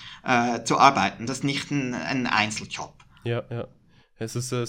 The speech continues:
Speaker 2: das ist klar, es ist, äh, gebe ich dir, gebe ich dir absolut recht. Es ist vor allen Dingen auch dann irgendwann, wenn die gewisse Größe dann da ist, auch notwendig, ne? Also so wie du es ja gerade eben auch gesagt hast, dieses Thema stille Post oder, äh, das Telefonspiel,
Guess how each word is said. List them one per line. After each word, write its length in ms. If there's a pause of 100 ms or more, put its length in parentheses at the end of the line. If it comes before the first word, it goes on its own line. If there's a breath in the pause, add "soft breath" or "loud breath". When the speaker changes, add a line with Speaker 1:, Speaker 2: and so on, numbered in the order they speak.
Speaker 2:
das 140
ist 120
klar, 300
es 100
ist, 160
äh, 220
gebe 220
ich 80
dir, 240
gebe 180
ich 60
dir 140
absolut 340
recht. 200
Es 140
ist 180 (220 loud breath)
vor 140
allen 180
Dingen 200
auch 160
dann 280
irgendwann, 640
wenn 140
die 100
gewisse 380
Größe 380
dann 180
da 200
ist, 120
auch 140
notwendig, 600
ne? 140
Also 260
so 160
wie 80
du 60
es 100
ja 80
gerade 300
eben 180
auch 160
gesagt 400
hast, 220
dieses 320
Thema 280
stille 360
Post 360
oder, 300 (280 soft breath)
äh, 200
das 160
Telefonspiel, 840